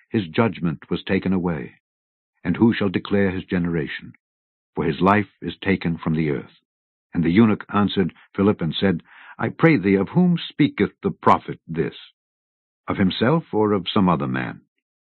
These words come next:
Then Philip opened his mouth and began at the same scripture,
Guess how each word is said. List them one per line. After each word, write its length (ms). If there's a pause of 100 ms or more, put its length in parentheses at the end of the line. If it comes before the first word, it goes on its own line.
(640)
Then 180
Philip 300
opened 260
his 140
mouth 240
and 100
began 300
at 100
the 80
same 260
scripture, 480